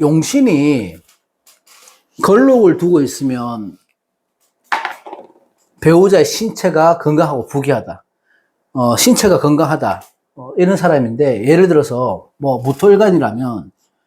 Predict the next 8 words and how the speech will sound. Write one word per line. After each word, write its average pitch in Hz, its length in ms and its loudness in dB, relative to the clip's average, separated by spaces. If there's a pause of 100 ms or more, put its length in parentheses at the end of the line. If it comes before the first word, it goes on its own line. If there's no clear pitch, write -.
(380)
어, 120 500 -2
신유가 190 720 2
있다. 104 460 -10 (3000)
그죠? 135 220 2
이렇게 170 240 2
되죠. 107 460 -4 (760)
그러면 160 520 2 (920)
배우 226 640 2